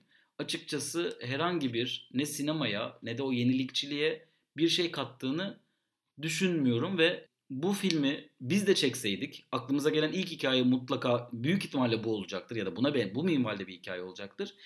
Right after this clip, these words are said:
Benzer bir şey çekebileceğimizi, o yüzden Reha Erdem isminin yarattığı heyecanı asla kaldıramadığı için de bir hayal kırıklığı yaşadığımı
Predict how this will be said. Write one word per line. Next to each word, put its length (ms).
Benzer 320
bir 60
şey 160
çekebileceğimizi, 920
o 120
yüzden 260
Reha 180
Erdem 340
isminin 300
yarattığı 420
heyecanı 680
asla 420
kaldıramadığı 540
için 240
de 80
bir 140
hayal 280
kırıklığı 340
yaşadığımı 640